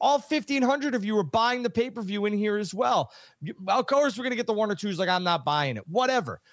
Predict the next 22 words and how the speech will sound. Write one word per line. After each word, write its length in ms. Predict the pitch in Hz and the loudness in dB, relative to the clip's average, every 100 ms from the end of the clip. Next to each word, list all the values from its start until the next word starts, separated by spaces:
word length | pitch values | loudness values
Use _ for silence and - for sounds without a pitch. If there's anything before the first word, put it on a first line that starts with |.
| _ | _
When 180 | 240 247 | -2 0
we're 160 | 262 269 | 2 4
all 240 | 262 285 | 4 4
subscribed 580 | - 247 - 254 262 - | 0 -6 -2 0 0 0
to 80 | 220 | -2
Peacock 580 | 247 277 - 135 85 | -2 -2 0 -2 -2
for 120 | - 175 | -4 -4
the 80 | |
most 340 | 175 208 254 - | 0 2 0 -2
part, 300 | 127 160 - _ _ | -4 -4 -6 _ _
even 200 | 214 254 | -4 -2
if 100 | 185 | -2
you 120 | 202 | 0
hate 180 | 202 277 | 0 2
watch 240 | 214 165 | 0 0
W 160 | - 156 | -2 -4
W 180 | 151 160 | -4 -4
E, 40 | |
you're 100 | 208 | -2
subscribing 680 | 190 196 - 269 247 196 151 | -4 -4 -4 0 0 0 -4
to 180 | 104 | -6
it. 80 | 80 | -12